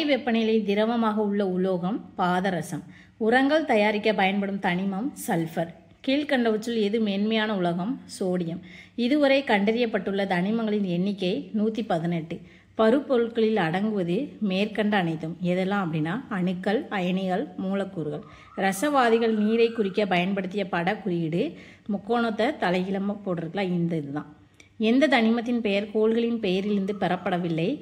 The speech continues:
பாதரசம். மீதி இருக்கிற மூணுமே கோள்கள், கோள்களின் பெயரிலிருந்து பெறப்பட்ட தனிமம். புளூட்டோனியம், யுரேனியம், நெப்டினியம், இது மூணுமே கோள்களின் பெயரிலிருந்து பெறப்பட்ட தனிமம்.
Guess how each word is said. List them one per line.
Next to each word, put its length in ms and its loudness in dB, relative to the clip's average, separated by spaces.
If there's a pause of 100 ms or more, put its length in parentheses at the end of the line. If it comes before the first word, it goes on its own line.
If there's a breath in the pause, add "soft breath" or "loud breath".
(200)
பாதரசம். 600 -2 (180)
மீதி 280 0
இருக்கிற 260 -2 (100)
மூணுமே 320 0 (120)
கோள்கள், 380 0 (560)
கோள்களின் 520 2
பெயரிலிருந்து 580 0 (140)
பெறப்பட்ட 480 -2
தனிமம். 400 -2 (320 loud breath)
புளூட்டோனியம், 720 2 (140)
யுரேனியம், 520 0 (140)
நெப்டினியம், 580 -2
இது 200 0
மூணுமே 320 -2 (180)
கோள்களின் 540 0
பெயரிலிருந்து 440 -2
பெறப்பட்ட 400 -4
தனிமம். 340 -4